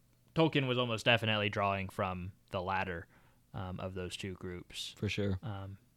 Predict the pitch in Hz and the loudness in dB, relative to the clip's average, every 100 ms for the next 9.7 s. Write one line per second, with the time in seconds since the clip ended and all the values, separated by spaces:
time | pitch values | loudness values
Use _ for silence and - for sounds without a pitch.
0 | _ - 110 - - _ _ 123 117 101 | _ 0 0 0 -14 _ _ -4 -2 -2
1 | 87 90 98 95 - 98 101 - 90 95 | -4 -6 -8 -8 -6 -8 -8 -8 -6 -8
2 | 90 95 90 85 - - - 95 87 - | -8 -10 -8 -8 -10 -12 -10 -6 -6 -8
3 | - - - - - - _ _ 123 113 | -12 -14 -20 -20 -20 -20 _ _ 4 6
4 | 104 - - 123 160 160 127 123 113 117 | 4 0 0 2 4 2 4 4 4 4
5 | 98 98 95 160 - _ _ - - 107 | 6 6 4 2 -10 _ _ -12 2 6
6 | 101 95 - 113 110 120 160 151 92 156 | 6 4 4 6 6 6 4 2 2 6
7 | 156 143 123 110 113 - 98 98 - 104 | 8 8 8 8 6 6 4 4 2 6
8 | 101 98 107 104 - 98 92 92 95 - | 8 8 8 6 6 6 6 4 2 -6
9 | _ _ _ 101 95 98 95 | _ _ _ 4 6 6 4